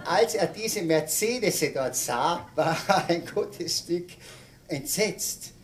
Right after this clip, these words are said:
von diesen Mercedesen, weil er ganz genau wusste, das ist nicht normal, was er dort gesehen hat. Und die Leute haben ihm erklärt, das ist ein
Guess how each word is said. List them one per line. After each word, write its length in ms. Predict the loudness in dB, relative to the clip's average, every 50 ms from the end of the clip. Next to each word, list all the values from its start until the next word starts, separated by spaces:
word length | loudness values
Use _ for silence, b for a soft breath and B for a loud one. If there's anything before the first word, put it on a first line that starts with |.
| B B B B B
von 220 | -14 -12 -12 -10
diesen 260 | -10 -12 -12 -10 -6 -6
Mercedesen, 800 | -6 -6 -6 -6 -8 -6 -6 -6 -6 -6 -6 -6 -6 -6 -6 -10 B B B B B -8
weil 160 | -8 -6 -6 -6
er 140 | -6 -6 -6
ganz 360 | -4 -6 -8 -8 -8 -10 -10
genau 400 | -10 -10 -10 -8 -10 -10 -12 -8
wusste, 560 | -6 -4 -4 -4 -4 -6 -6 -6 -6 -6 -8 -10 -14 B B B B B B -8 -8 -8 -10
das 220 | -10 -8 -8 -8
ist 180 | -8 -8 -8 -8
nicht 420 | -6 -6 -6 -6 -8 -10 -14 -14
normal, 460 | -14 -14 -14 -14 -16 -18 -20 -20 -20 -20 -20 -16
was 140 | -14 -14 -14
er 60 | -14 -16
dort 260 | -16 -18 -18 -20 -16
gesehen 340 | -14 -14 -14 -14 -16 -20 -20
hat. 200 | -20 -18 -14 -12
Und 100 | -8 -6
die 60 | -4
Leute 360 | -4 -2 -4 -4 -6 -8 -8
haben 160 | -6 -6 -4 -2
ihm 180 | -2 -4 -4 -4
erklärt, 880 | -6 -8 -8 -6 -6 -2 0 2 4 4 4 4 2 0 -2 -4 -6 -10 B B B B B B
das 180 | -10 -10 -8 -6
ist 180 | -8 -8 -8
ein 120 | -12 -14